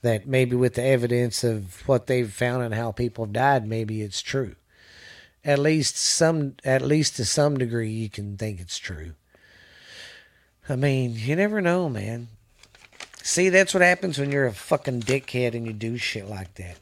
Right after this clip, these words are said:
Who would be, who would just grab a baby and throw it in the fucking water?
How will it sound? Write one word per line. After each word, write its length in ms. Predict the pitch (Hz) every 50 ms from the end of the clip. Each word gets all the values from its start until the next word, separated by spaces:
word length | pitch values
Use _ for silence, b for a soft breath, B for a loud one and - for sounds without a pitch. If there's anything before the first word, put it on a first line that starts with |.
| B B B B B B B B B
Who 180 | - 233 269
would 240 | 269 262 214 196 190
be, 280 | 233 233 233 220 196 - - - B B B B B _ _ _ b b b b b b b b b b b b b b b -
who 220 | - 202 247 262
would 240 | 262 254 208 170 156
just 300 | 175 208 180 - - - _ _ _ _ _ _ _ _ _ _ _ _ _ _ _ _ _ - 135
grab 280 | 139 180 190 202 196
a 60 | 196
baby 460 | 151 120 147 143 160 180 170 165 147 139
and 180 | 139 131 -
throw 200 | - 147 165 180
it 60 | 170
in 60 | 151 139
the 80 | 139
fucking 440 | - - - 156 147 - 143 143 147
water? 420 | 147 151 151 151 151 143 117 95